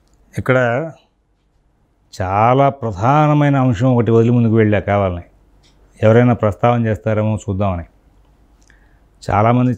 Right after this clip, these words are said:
చాలా విశేషాల గురించి మాట్లాడుకుంటూ వచ్చారు, కానీ అసలు విషయం వివాహానికి పనికొచ్చే నక్షత్రాలు, ఏ నక్షత్రాలు అనే దాని మీద ఎవరు కూడా అడగలేదు. ఆ, నేను అందుకోసమే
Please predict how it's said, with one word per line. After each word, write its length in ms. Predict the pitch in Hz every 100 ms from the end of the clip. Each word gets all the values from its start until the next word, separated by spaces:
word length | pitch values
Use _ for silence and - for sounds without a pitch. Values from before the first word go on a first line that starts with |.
| 120
చాలా 160 | 117
విశేషాల 500 | 117 98 110 120 117
గురించి 200 | 110 107
మాట్లాడుకుంటూ 520 | 104 104 104 104 104 101
వచ్చారు, 480 | 90 107 95 90 - _ _ _ _
కానీ 500 | 104 101 143 110 87 - _ _ _ _ _ _ -
అసలు 260 | 110 156 170
విషయం 540 | 165 120 151 131 98 - _ _ _ _ _ -
వివాహానికి 580 | 123 147 151 147 143 123
పనికొచ్చే 380 | 131 123 117
నక్షత్రాలు, 840 | 113 107 - 127 - 117 98 107 - _ _ _ -
ఏ 140 | 110
నక్షత్రాలు 640 | 117 101 - - 101 98 95 -
అనే 120 | 113
దాని 160 | 107 110
మీద 280 | 123 120 95 - _ _ _ _ _ -
ఎవరు 200 | 107 110
కూడా 340 | 117 101 95 - _ 104
అడగలేదు. 360 | 104 95 87 - _ _ _ _ _ _ _ _ _ _ _ _ _ _ - -
ఆ, 440 | 110 101 95 - - - -
నేను 160 | 120 120
అందుకోసమే 680 | 135 156 131 151 131 143